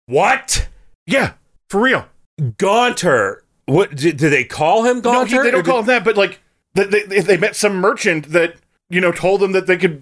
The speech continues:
Speaker 2: m-, make their wishes or whatever, and they gave, he gave them this light and told them it would lead them to, you know, their wishes coming true.
Speaker 1: And they died
Speaker 2: Yeah.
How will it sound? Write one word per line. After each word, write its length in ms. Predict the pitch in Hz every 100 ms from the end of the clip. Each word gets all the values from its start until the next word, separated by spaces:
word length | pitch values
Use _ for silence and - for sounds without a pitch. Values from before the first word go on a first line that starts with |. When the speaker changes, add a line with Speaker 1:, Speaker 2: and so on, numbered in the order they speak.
| 160
Speaker 2:
m-, 480 | 151 151 185 147 139
make 200 | 151 156
their 100 | 160
wishes 340 | 233 240 190
or 40 |
whatever, 300 | 160 151 147
and 80 | 156
they 80 | 151
gave, 260 | 143 151 165
he 180 | 147 151
gave 240 | 147 175
them 100 | 180
this 160 | 180 175
light 240 | 185 190
and 100 | 151
told 140 | 147 160
them 100 | 175
it 80 |
would 100 | 156
lead 240 | 139 180 160
them 180 | 160 156
to, 320 | 156 156 147 -
you 80 | 156
know, 180 | 147 147
their 120 | 147
wishes 280 | 151 208 151
coming 280 | 139 117 98
true. 260 | 113 101 - _ _
Speaker 1:
And 260 | 202 226 233
they 180 | 285 294
died 840 | 165 226 302 294 180 127 113 123 -
Speaker 2:
Yeah. 220 | - 262